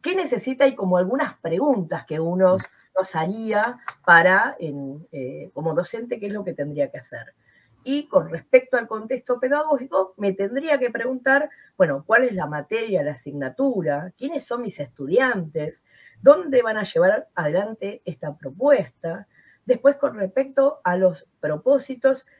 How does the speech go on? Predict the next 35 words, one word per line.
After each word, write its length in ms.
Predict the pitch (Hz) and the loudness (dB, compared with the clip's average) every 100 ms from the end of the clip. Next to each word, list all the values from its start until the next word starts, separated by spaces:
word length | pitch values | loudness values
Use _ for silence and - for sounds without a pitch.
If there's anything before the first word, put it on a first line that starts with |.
| _ | _
¿qué 100 | - | -12
se 160 | 285 269 | -2 0
busca 380 | 349 381 - 175 | 2 -2 -4 -4
en 80 | |
esta 220 | 185 - 139 | -4 -8 -12
actividad? 600 | _ 139 160 214 220 226 | _ -8 -6 -2 -2 -2
Bueno, 160 | 196 170 | -4 -4
hay 80 | |
un 80 | 311 | -4
montones 520 | 294 226 190 240 254 | -6 -6 -6 -4 -4
de 120 | 196 190 | -6 -8
preguntas 840 | 151 165 226 247 233 247 254 - _ - | -6 -4 -4 -6 -2 -2 -2 -8 _ -20
con 200 | - 190 | 2 4
respecto 400 | 190 190 247 - | 4 -2 -4 -2
a 20 | 220 | -4
los 140 | 180 | -4
contenidos. 680 | 156 175 180 208 262 269 - _ _ | -8 -8 -8 -6 2 2 2 _ _
¿Cómo 320 | - 359 302 | -6 -6 -4
puedo 240 | 285 277 277 | -2 0 -2
secuenciar 880 | - 156 165 160 160 - 339 269 | -4 -4 -4 -6 -12 -6 0 0
el 140 | 175 160 | 0 -4
aprendizaje? 1000 | 151 127 127 131 269 262 - - 156 180 _ _ - | -6 -10 -12 -4 0 0 0 -12 -12 -14 _ _ -2
¿Qué 100 | 262 | -2
subtemas 560 | 262 202 226 240 190 | -2 -12 -10 -8 -8
distingo? 880 | 151 - - 294 247 170 156 208 - - - | -10 -14 -6 -4 -2 -4 -6 -8 -12 -20 -18
Y 140 | - 381 | -4 -4
en 100 | 403 | -2
las 140 | 277 | -2
columnas 480 | - 269 392 311 185 | 0 0 0 -4 -8
que 80 | 170 | -10
ustedes 340 | - 247 254 | -2 0 2
ven 380 | 202 254 254 277 | 0 -2 -4 -8
en 160 | - 151 | -10 -8
los 140 | 151 | -6
laterales 720 | 196 233 254 233 214 233 233 | -6 -2 0 0 0 -8 -12